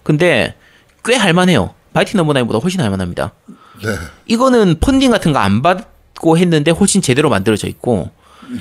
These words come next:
Speaker 1: 마이티 넘버 나인은 그 돈 받아 처먹고는 저-, 저렇게 했으니까
Speaker 2: 네.
Speaker 1: 당연히 욕먹을 만하죠. 한 거고.
Speaker 2: 욕먹어야죠. 네.
Speaker 1: 그쵸.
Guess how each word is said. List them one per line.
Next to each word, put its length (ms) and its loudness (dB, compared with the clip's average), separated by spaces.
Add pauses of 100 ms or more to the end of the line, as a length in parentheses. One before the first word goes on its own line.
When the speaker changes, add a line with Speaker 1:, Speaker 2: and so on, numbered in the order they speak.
(160)
Speaker 1:
마이티 280 -2
넘버 240 0
나인은 280 0
그 160 -2
돈 140 2
받아 200 0
처먹고는 680 -4 (640)
저-, 160 -18
저렇게 300 -8
했으니까 480 -8 (260)
Speaker 2:
네. 180 -6
Speaker 1:
당연히 300 -2
욕먹을 320 -2
만하죠. 480 -8 (380)
한 140 -14
거고. 220 -4
Speaker 2:
욕먹어야죠. 500 0
네. 420 -18
Speaker 1:
그쵸. 260 -8